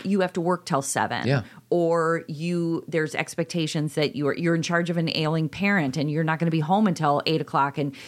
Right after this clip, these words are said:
Speaker 1: there's just no way that you can be there after school all the time. I understand why you're keeping your kid
Speaker 2: Yeah.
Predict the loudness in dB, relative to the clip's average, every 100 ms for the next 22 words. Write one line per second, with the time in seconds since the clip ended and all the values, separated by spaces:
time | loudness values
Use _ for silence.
0 | -12 -2 0 2 2 2 4 2 2 2
1 | 4 2 0 -2 -4 -2 -2 0 2 2
2 | 2 2 0 -4 -8 -2 0 2 0 -2
3 | -2 -2 -2 0 0 0 0 -2 0 0
4 | 0 0 0 0 -2 -2 -2 -2 -2 -2
5 | 0 0 -4 -6 -6